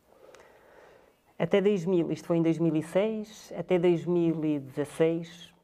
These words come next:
praticamente não houve exploração nenhuma. Nunca, nunca,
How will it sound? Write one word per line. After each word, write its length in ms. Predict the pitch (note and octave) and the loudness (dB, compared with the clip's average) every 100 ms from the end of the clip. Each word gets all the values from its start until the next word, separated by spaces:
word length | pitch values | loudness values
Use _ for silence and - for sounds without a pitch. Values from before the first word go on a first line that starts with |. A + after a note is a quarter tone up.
| _ | _
praticamente 500 | D3 C#3+ D3 D3 C#3+ | -10 -6 -4 -4 -4
não 80 | D3 | -6
houve 120 | B2+ | -6
exploração 400 | - B2 - A2+ | -10 -10 -8 -10
nenhuma. 300 | A2 G2 - - _ _ _ | -10 -14 -18 -20 _ _ _
Nunca, 420 | B2+ C3 C3+ C3 B2 | -6 -4 -4 -4 -4
nunca, 480 | C3+ C#3 C3+ C#3 | -2 0 -2 -2